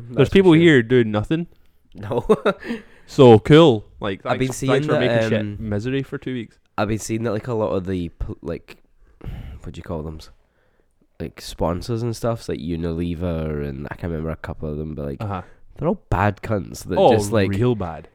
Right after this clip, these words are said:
Speaker 2: yeah, that have contributed to the environmental crisis
Speaker 1: Mm-hmm.
Speaker 2: heavily because they're massive polluters. The other one was, like, mad into deforestation, just cut <laughs> down all the fucking things. The other one used loads of palm oil, and they were just like,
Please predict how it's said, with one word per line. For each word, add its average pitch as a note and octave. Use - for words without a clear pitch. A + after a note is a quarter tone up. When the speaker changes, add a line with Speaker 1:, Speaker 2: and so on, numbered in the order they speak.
Speaker 2:
yeah, B2+
that G2+
have G#2+
contributed A2+
to G#2
the F#2+
environmental F2+
crisis F#2+
Speaker 1:
Mm-hmm. C3
Speaker 2:
heavily G2+
because F2+
they're F#2+
massive G2
polluters. D#2+
The A2
other A2
one G#2+
was, G#2
like, F2+
mad F#2+
into F2
deforestation, F#2
just F2
cut -
<laughs> -
down A2
all G#2
the G2+
fucking -
things. F#2
The -
other G2+
one G2
used G2
loads G2+
of E2+
palm F2+
oil, F2+
and G2+
they F2+
were E2+
just E2
like, D#2+